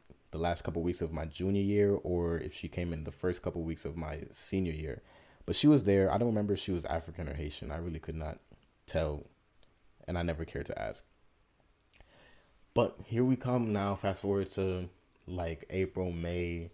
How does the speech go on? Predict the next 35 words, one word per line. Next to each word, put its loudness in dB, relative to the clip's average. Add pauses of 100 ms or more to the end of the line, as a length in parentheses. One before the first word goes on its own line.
(1500)
around 0
that -2
time, -2
you -2
know, 0
we're 0
about -2
to -8
graduate -4
high -2
school. -8 (540)
She's -4
asking -4
me -4 (460)
what -2
I -4 (340)
plan 2
to -6
major 0
in -4
in -6
college. -8
Now, 0 (720)
there 2
was 8
a 4
point 0
where 2
I 2
didn't 4
take 0
psychology 0
in 0
high 0
school, -4